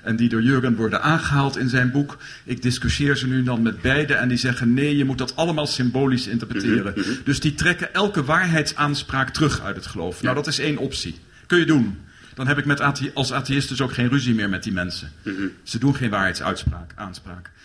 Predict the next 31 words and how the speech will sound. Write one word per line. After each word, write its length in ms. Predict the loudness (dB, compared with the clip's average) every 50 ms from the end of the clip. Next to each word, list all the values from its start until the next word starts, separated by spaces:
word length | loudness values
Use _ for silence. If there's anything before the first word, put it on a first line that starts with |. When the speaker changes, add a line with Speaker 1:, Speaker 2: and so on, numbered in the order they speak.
| -20 -20 -20 -20 -20 -20 _ _ _ _ _ _ _
Speaker 1:
Of 160 | -4 -2 -2
het 100 | -2 -2
is 100 | -2 0
wel 160 | 2 2 4 4
een 80 | 4
waarheidsaanspraak. 880 | 4 2 2 2 0 -2 -2 -2 -4 -4 -4 -6 -8 -8 -6 -6 -6 -4
Als 140 | -4 -2 -2
het 100 | 0 2
wel 140 | 2 4 6
een 100 | 6 6
waarheidsaanspraak 880 | 6 4 4 4 4 2 2 0 0 0 0 -2 -2 -2 -2 -2 -2
is, 220 | -4 -4 -6 -4 -4
dan 140 | -4 -4 -2
word 180 | 0 0 0
je, 120 | 0 -2 -4 -6
sta 240 | -8 -6 -2 0 2
je 100 | 2 0
voor 160 | 0 0 2
een 140 | 4 4 6
nieuw 220 | 6 4 4 2
dilemma. 600 | 2 2 4 4 2 2 0 -4 -4 -6 -6 -8 -10 -16 -20 -20 -20 -20 -20 -10 -6
Dan 120 | -2 0
moet 200 | 2 2 2 0
je 60 | 0
je 60 | 0 2
namelijk 260 | 2 2 0 0 -2
afvragen: 560 | -4 -6 -4 -2 -2 -2 0 0 -2 -6 -4
kan 200 | -4 -2 -2 -2
ik 100 | -2 -2
redelijkerwijze 880 | 0 0 0 2 2 0 0 -2 -2 -4 -6 -4 -2 -2 -2 -2 -4 -6
geloven 720 | -8 -4 -2 0 2 2 2 0 0 -2 -4 -8 -10 -10